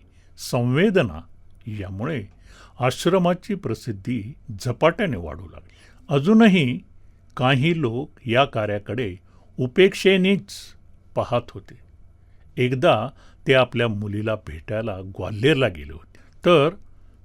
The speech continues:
तिथे सुद्धा त्यांना घोर अपमान सहन करावा लागला. तरी सुद्धा त्यांनी त्यांचा संकल्प सोडला नाही. श्री गुरुजी यांच्याबरोबर त्यांचा सतत पत्रसंपर्क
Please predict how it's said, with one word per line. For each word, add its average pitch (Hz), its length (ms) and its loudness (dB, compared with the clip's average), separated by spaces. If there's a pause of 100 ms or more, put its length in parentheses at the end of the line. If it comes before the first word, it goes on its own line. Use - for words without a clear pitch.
(120)
तिथे 233 300 4
सुद्धा 190 360 6
त्यांना 127 580 0 (380)
घोर 196 520 2
अपमान 123 600 -4
सहन 165 480 2
करावा 92 360 -8
लागला. 80 320 -18 (880)
तरी 170 220 8
सुद्धा 170 360 4
त्यांनी 143 560 -2 (600)
त्यांचा 123 460 0
संकल्प 196 540 -4
सोडला 247 360 0
नाही. 180 200 0 (1040)
श्री 185 220 4
गुरुजी 160 680 0 (140)
यांच्याबरोबर 135 840 2
त्यांचा 120 480 -4
सतत - 600 -2 (140)
पत्रसंपर्क 113 880 -6